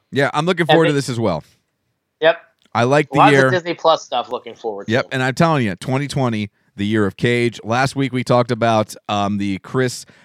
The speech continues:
Speaker 1: Hemsworth Extraction Netflix movie. Uh, also involved in that as a producer, I think, and, uh, I'm sure he's part writer, uh, Joe Russo from the Avengers movies.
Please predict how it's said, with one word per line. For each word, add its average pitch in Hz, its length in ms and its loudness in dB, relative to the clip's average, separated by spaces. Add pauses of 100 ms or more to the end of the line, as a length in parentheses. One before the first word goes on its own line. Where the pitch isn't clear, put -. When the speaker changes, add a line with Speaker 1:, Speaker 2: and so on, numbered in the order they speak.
(100)
Speaker 1:
Hemsworth 123 680 0
Extraction 123 720 -4
Netflix 131 440 -4
movie. 143 400 0 (320)
Uh, 98 120 -2
also 117 320 0
involved 113 320 0
in 110 100 -2
that 110 260 -2
as 98 320 -4
a 95 280 -2 (120)
producer, 113 640 -2
I 104 60 0
think, 107 380 -6
and, 90 380 -2
uh, 92 40 -2
I'm 87 680 -6
sure 104 180 -4
he's 90 240 -6
part 98 240 -2
writer, 101 420 -2 (240)
uh, 92 200 -2
Joe 110 200 0
Russo 120 540 2
from 95 460 -2
the 92 260 -6
Avengers 110 500 -4
movies. 120 440 -2